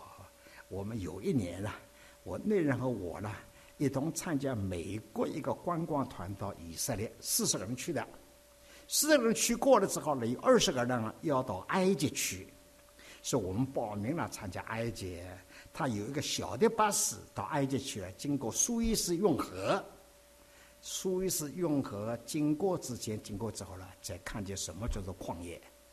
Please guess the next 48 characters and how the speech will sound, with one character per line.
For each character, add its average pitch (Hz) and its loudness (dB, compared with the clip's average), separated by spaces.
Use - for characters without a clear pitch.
什 - -8
么 90 -8
叫 92 -10
沙 - -4
漠。 87 -8
哦， 311 0
一 302 4
大 - 6
片 139 -4
啊， 95 -12
不 277 2
光 294 4
没 311 0
有 185 2
树 190 2
啊， 123 -2
连 110 -8
草 - -2
都 277 0
没 220 4
有 90 -2
的 92 -12
啦。 - -16
这 196 -8
个 185 0
感 - -8
受 214 2
就 113 -4
不 110 -8
一 98 -8
样 110 -2
了。 82 -12
所 - -6
以 - -8
我 185 -4
多 233 6
次 190 0
劝 156 0
弟 165 0
兄 123 2
姊 - -2
妹 95 -8
了， 90 -8
你 95 -2
们 151 0
有 101 -2
钱 87 -4
啊， 92 -6